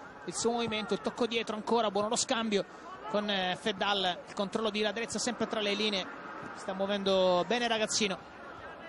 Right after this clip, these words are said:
Poi Valiani, fallo commesso in attacco questa volta dal Padova.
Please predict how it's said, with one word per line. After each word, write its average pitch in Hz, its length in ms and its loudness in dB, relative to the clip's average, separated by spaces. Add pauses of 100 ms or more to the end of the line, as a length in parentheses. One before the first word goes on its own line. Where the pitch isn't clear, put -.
(1200)
Poi 202 80 0
Valiani, 202 460 2
fallo 196 220 2
commesso 202 420 2
in 262 160 0
attacco 226 320 0
questa 208 180 2
volta 220 240 2
dal 208 160 0
Padova. 185 400 4